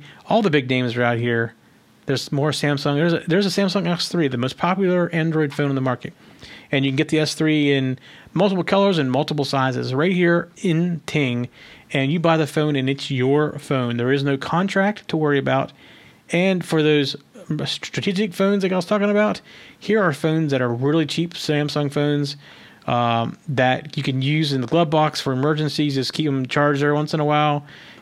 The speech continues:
And, I mean, they're really inexpensive. And you can also get your, uh, wireless devices for data as well, right from Ting, Ting directly.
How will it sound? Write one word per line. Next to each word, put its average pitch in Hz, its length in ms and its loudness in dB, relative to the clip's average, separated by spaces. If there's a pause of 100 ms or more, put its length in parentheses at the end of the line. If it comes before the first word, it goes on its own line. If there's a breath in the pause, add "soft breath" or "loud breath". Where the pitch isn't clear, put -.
And, 123 260 -2
I 127 60 0
mean, 127 140 -2
they're 123 140 0
really 127 300 0
inexpensive. 127 560 -4
And 185 220 0
you 190 80 0
can 196 120 0
also 180 320 0
get 139 340 -2 (380 loud breath)
your, 131 440 0 (160)
uh, 123 400 -2
wireless 151 420 2
devices 135 460 -2
for - 120 -6
data 123 360 -2
as 123 180 -4
well, 120 400 -4
right 143 260 0
from 127 300 -4
Ting, 117 420 -6 (420 loud breath)
Ting 131 180 -4
directly. 123 480 -6